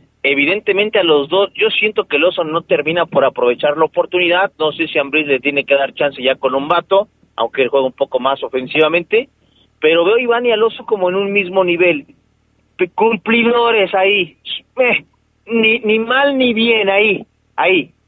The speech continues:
Y arriba, compañeros, me queda claro que también Ambriz todavía no, no, no, no encuentra su dupla ofensiva titular. Gigliotti seguramente volverá a ser convocado contra Cruz Azul, así lo veo.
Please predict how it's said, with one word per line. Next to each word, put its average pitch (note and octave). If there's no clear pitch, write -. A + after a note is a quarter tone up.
Y D#4
arriba, A#3
compañeros, G#3+
me D3+
queda G#3
claro G#3
que F3
también E3+
Ambriz F#3
todavía F3+
no, E3
no, E3+
no, E3+
no E3+
encuentra F3
su -
dupla D#3
ofensiva C3+
titular. A#2+
Gigliotti F#3
seguramente D#3
volverá C3
a B2+
ser B2+
convocado B2
contra A#2
Cruz A2+
Azul, C3
así B2
lo C3
veo. B2+